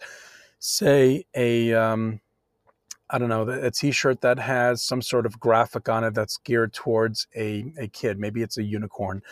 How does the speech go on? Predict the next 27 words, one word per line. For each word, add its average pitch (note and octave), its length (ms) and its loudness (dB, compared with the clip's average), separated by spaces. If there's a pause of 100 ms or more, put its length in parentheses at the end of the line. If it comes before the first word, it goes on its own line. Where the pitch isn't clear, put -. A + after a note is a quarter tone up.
(440)
um, A#2+ 400 4
that's E3 260 2
fine. D#3 640 2
But C3+ 280 4
at C#3 120 -4
the D3+ 80 0
end F3 60 2
of E3+ 80 0
the B2+ 80 2
day, A#2+ 340 4
it's A#2+ 260 -2
very, D3 560 2 (460)
you E3 60 4
know, C3+ 120 6
broad B2+ 460 8
as A2+ 160 2
to - 120 -10
who B2 140 0
can A#2 220 -4
get A2+ 240 0
that. A2+ 240 4
And A2 160 0
there's A#2 180 0
gonna C#3+ 200 -2
be, A#2+ 440 0
you F3+ 160 -4
know, A#2+ 140 0